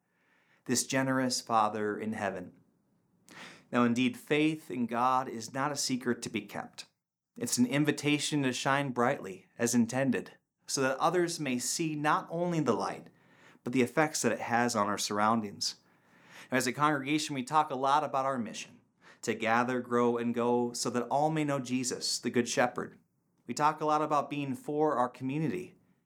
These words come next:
We can't do these things by hiding the light that Jesus has given us, but instead by putting it on display.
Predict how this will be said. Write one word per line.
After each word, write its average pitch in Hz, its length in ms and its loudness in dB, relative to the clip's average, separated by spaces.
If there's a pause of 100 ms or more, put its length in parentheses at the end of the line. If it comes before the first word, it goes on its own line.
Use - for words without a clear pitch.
(480)
We 185 120 6
can't 180 440 -2
do 147 200 2
these 113 260 0
things 85 640 -6
by 110 140 2
hiding 131 420 0
the 113 60 -2
light 110 320 -2
that 92 100 -8
Jesus 110 420 -2
has 104 140 -8
given 113 320 0
us, - 320 -4 (520)
but 127 120 0
instead 143 480 2
by 123 100 2
putting 143 320 -4
it 135 140 -4
on 120 200 2
display. 110 580 0